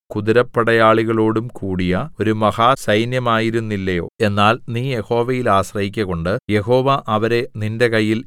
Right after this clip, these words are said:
ഏല്പിച്ചു തന്നു." യഹോവയുടെ കണ്ണ് തന്നിൽ ഏകാഗ്രചിത്തന്മാരായിരിക്കുന്നവർക്ക് വേണ്ടി തന്നെ തന്നെ ബലവാൻ എന്ന് കാണിക്കേണ്ടതിന് ഭൂമിയിൽ എല്ലായിടവും നോക്കിക്കൊണ്ടിരിക്കുന്നു. ഇക്കാര്യത്തിൽ നീ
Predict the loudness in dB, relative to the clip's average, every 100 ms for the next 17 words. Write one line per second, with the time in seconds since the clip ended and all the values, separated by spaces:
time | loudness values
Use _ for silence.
0 | -2 -2 -4 -10 -8 -4 -4 -4 -8 -12
1 | -6 -4 2 4 4 2 0 0 -2 -4
2 | -4 -6 -6 -6 -4 -6 -8 -8 -4 -2
3 | -2 2 2 2 -4 -6 -8 -8 -6 -2
4 | 0 2 0 -2 -4 -6 -4 -4 -6 -6
5 | -6 -4 -6 -8 -2 -2 0 -2 -2 -4
6 | -4 -4 -6 -4 -4 0 2 2 0 -4
7 | -8 -6 -6 -2 -2 -4 -4 -4 -4 -4
8 | -6 -8 _ -8 -2 0 0 -2 -2 0
9 | 4 4 4 2 0 -2 -6 -6 -2 -2
10 | -4 -8 -4 -2 -2 -2 -4 -4 -4 -2
11 | -4 -2 2 4 2 -2 -4 -6 -8 -8
12 | -6 -4